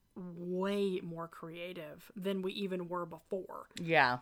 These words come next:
Speaker 1: So it
Speaker 2: Mm-hmm.
Speaker 1: lends to those, like, oh, and I've always been the kind of
Speaker 2: Yeah.
Speaker 1: person that, like
Speaker 2: But you, you can costume and craft like a mother. It is so, um, and I don't mean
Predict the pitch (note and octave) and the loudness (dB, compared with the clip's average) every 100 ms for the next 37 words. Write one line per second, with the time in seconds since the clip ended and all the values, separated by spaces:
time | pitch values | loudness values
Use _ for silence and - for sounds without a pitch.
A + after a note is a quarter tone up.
0 | - - - D3+ D#3+ G3+ A3 B3 B3 A#3 | -4 0 2 2 2 2 2 2 0 0
1 | - G3+ F#3+ F#3 F3 F#3 E3+ F3+ - F#3+ | -2 -2 0 -2 -2 -4 -6 -8 -10 -8
2 | F3+ - G3+ D4 D#4+ A3+ G3 F3+ F3+ F3 | -8 -4 -2 0 0 0 0 -2 -4 -6
3 | - F3+ E3+ F3+ F3 - E3+ E3 - F3 | -6 -6 -6 -8 -8 -8 -8 -10 -10 -10
4 | E3 - - E3 F#3+ D#4 F3+ G3 C4+ B3 | -10 -8 -2 0 2 0 0 -4 -2 -2
5 | D3+ D#3+ C#3+ D3+ - E3 D#3 D3+ B2+ C3+ | -4 -2 -4 -4 -6 -6 -4 -6 -8 -10
6 | - B2+ B2 A#2+ - - C3 C3 A#2+ - | -4 0 0 -2 -8 -12 -6 -4 -6 -8
7 | B2 B2+ B2 A#2 A2+ G#2 - C3+ B2+ A#2+ | -10 -8 -6 -6 -4 -4 -4 -4 -4 -4
8 | - B2+ B2+ B2+ B2 B2 C#3 - _ - | -6 -2 -2 0 0 -2 -4 -10 _ -20
9 | _ _ - C#3 B2+ F2+ - D3 D#3 C3+ | _ _ -6 -2 -2 -4 -2 4 4 4
10 | D3 C#3 C3 - | 0 -2 -4 -8